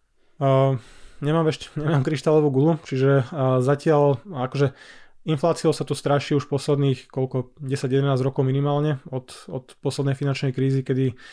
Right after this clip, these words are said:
a, boli spustené nejaké kvantitatívne uvoľňovanie, úrokové sadzby klesli na nulu. Toto všetko malo spôsobiť obrovský boom komodít, a samozrejme zlata hlavne. A toto sa neudialo, inflácia sa nedostavila a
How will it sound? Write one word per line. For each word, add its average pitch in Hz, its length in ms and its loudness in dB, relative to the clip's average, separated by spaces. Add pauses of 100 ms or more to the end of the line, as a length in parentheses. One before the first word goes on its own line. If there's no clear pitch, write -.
(240)
a, 123 320 0
boli 131 240 0
spustené 135 460 -4
nejaké 131 100 -6
kvantitatívne 131 640 -2
uvoľňovanie, 131 960 0
úrokové 135 400 0
sadzby 127 320 -2
klesli 135 320 -4
na 127 80 0
nulu. 135 400 2 (320)
Toto 131 160 -4
všetko 135 320 -2
malo 135 160 2
spôsobiť 131 540 -2
obrovský 131 480 0 (260)
boom 135 320 2
komodít, 135 640 -2
a 123 240 -4
samozrejme 131 480 -2
zlata 131 240 -2
hlavne. 127 480 -2 (500)
A 123 240 0
toto 147 160 0
sa - 140 -2
neudialo, 147 580 2
inflácia 139 480 -2
sa 139 80 -4
nedostavila 135 720 0
a 139 240 -12